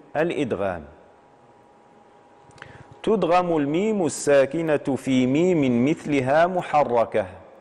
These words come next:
حيث ينطق القارئ بالميم المحركة مشددة مع استعمال الغنة.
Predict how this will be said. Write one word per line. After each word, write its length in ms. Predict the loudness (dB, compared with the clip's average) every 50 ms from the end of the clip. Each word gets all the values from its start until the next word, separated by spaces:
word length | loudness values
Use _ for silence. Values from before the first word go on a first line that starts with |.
| -20 -20 -20 -20 -20 _ -20 -20 -20 -20 -20 -20 -20 -12
حيث 480 | -10 -2 0 2 2 2 2 0 0 0
ينطق 680 | 2 4 4 4 2 2 0 -2 -2 -2 -2 0 0
القارئ 840 | 2 2 2 0 0 0 2 4 6 6 6 4 2 0 0 0 -2
بالميم 680 | 0 0 -2 -2 0 -2 -2 -2 0 0 0 0 0 0
المحركة 1200 | -2 0 0 0 -2 -2 -2 0 0 0 0 0 2 2 2 2 2 0 0 0 0 -2 -4 -6 -6
مشددة 1040 | -4 -4 -4 -4 -2 -2 -2 -2 -2 -2 -2 0 0 2 4 2 2 2 0 -4 -10 -14 -18 -20 -20 -20 -20 -20 -20 _ -16 _
مع 300 | -6 -4 -2 -2 -2 -2
استعمال 800 | -4 -6 -10 -8 -4 -2 -2 -2 -2 0 0 2 2 2 0 0
الغنة. 500 | -2 -2 -2 -2 -2 -4 -4 -8 -10 -14